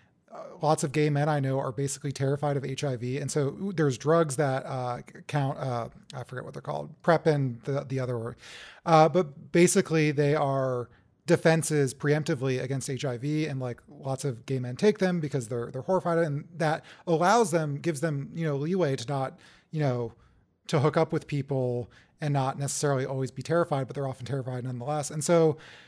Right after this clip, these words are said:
you know, when it comes to, like, uh, stigma against unprotected sex, obviously people still have unprotected sex. Obviously, you know, uh,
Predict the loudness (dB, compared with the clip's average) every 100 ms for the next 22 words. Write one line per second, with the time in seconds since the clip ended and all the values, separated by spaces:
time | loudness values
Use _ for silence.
0 | _ 2 8 8 8 4 0 0 -2 0
1 | 2 2 0 -2 -10 _ _ _ _ _
2 | _ 2 4 4 2 -4 -8 _ _ -8
3 | 0 2 4 2 0 -2 -2 -4 -10 -6
4 | -6 -2 -4 -2 0 0 2 2 2 0
5 | -2 -4 -2 -2 -4 -6 -8 -10 -10 -10
6 | -8 -6 -8 -6 -2 2 2 0 0 2
7 | 2 -2 -6 -20 _ -4 2 4 4 2
8 | -2 -10 _ _ -4 0 0 -2 -6